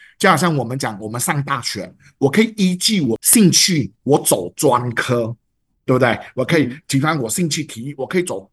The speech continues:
Speaker 1: 体育系，我兴趣一些文字文学，哎，我走中文系，或者我走英文系、文学系，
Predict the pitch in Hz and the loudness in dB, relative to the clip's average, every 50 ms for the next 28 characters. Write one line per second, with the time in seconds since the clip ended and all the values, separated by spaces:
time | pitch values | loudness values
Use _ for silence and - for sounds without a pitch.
0 | _ - - - 117 117 127 139 139 - 160 143 151 147 _ _ _ _ _ - | _ -18 -14 -12 -10 -8 -4 -2 0 0 0 0 -2 -6 _ _ _ _ _ -12
1 | - 131 139 - - - - 190 - 190 - 202 190 190 180 185 160 - 165 147 | -4 -4 -4 -2 0 0 0 0 0 0 -2 -2 -2 -2 -4 -4 -2 0 0 0
2 | 143 143 - - - 127 131 127 143 160 151 - 214 175 151 135 127 120 139 151 | -2 -4 -10 -6 2 2 4 4 4 2 2 2 4 4 4 4 4 2 2 0
3 | - - 135 127 113 - - 147 156 - - 143 139 151 139 131 107 104 - - | 0 0 -2 -2 -4 -4 -2 -2 -2 -2 0 0 0 0 0 0 -2 -2 -2 0
4 | 151 151 143 139 127 117 117 117 - - 165 156 160 - 156 156 151 - 120 110 | 2 4 4 4 2 0 -2 -2 -4 -2 -2 -4 -6 -4 -4 -4 -4 -4 -6 -4
5 | 117 - - - 190 185 - - 151 143 135 127 117 117 - - 156 147 139 104 | -4 -4 -4 -6 -6 -6 -6 -2 0 2 2 2 0 -2 -4 -4 -4 -6 -6 -6
6 | 120 117 127 139 - - 113 110 107 - - 139 135 | -6 -6 -4 -4 -4 -4 -4 -4 -4 -4 -2 -2 -4